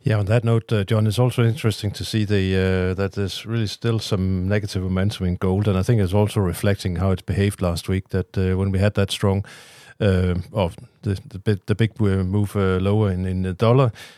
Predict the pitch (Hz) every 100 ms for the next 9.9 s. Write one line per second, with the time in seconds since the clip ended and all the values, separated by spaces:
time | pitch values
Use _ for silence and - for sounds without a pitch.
0 | _ - 104 92 95 - 117 113 107 107
1 | 98 98 98 - 87 90 - 92 87 87
2 | 104 98 95 90 87 87 98 98 98 90
3 | 92 95 - 90 87 87 90 90 107 104
4 | 107 - 101 95 90 - 104 87 85 107
5 | 101 113 113 - 101 104 110 - 87 -
6 | 104 104 92 82 101 - 95 92 98 92
7 | 92 95 90 92 98 107 101 101 92 87
8 | 80 90 87 - 92 95 92 87 87 92
9 | 87 107 - 98 90 82 90 90 85